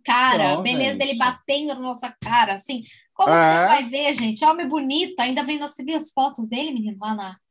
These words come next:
Speaker 1: na festa?
Speaker 2: Vi,
Speaker 1: As fotinhas
Speaker 2: bonitão,
Speaker 1: dele
Speaker 2: né?
Speaker 1: correndo. Gente, não dá.
Speaker 2: Sim, menina.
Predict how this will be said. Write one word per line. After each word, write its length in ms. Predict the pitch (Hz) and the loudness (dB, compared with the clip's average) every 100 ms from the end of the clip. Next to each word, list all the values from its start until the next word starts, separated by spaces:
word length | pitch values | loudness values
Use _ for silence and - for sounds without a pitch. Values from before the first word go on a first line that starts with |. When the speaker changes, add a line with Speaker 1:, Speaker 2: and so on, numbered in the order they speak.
| _ _ | _ _
Speaker 1:
na 80 | 190 | -16
festa? 680 | 190 226 269 285 - 190 220 | -4 2 2 0 -6 -6 -8
Speaker 2:
Vi, 360 | 90 90 110 107 | -14 -6 -2 0
Speaker 1:
As 60 | |
fotinhas 240 | 107 104 98 | 2 4 4
Speaker 2:
bonitão, 580 | 113 113 113 117 110 110 | 2 2 2 2 4 4
Speaker 1:
dele 120 | 120 | 4
Speaker 2:
né? 160 | 123 143 | 4 2
Speaker 1:
correndo. 280 | 135 214 | -4 -8
Gente, 840 | 208 208 247 269 277 277 262 233 269 | -6 -4 -4 -4 -6 -8 -10 -10 -8
não 160 | 254 240 | -8 0
dá. 120 | 226 | 2
Speaker 2:
Sim, 240 | 131 117 | 2 2
menina. 580 | 113 110 110 107 104 101 | 0 -2 -4 -2 -4 -6